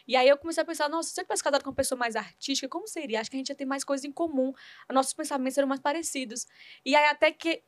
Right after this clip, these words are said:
com a, o passar dos anos, eu percebi o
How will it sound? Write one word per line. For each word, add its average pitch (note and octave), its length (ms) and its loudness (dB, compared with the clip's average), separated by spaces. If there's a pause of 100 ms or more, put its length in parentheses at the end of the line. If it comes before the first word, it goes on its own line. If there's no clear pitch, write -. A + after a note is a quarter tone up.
(140)
com F#4+ 420 8
a, C4 460 6 (120)
o C4 80 -4
passar C#4+ 600 4
dos A3+ 200 -8
anos, B3 360 -2
eu B3 120 0
percebi B3+ 400 0
o C4+ 60 0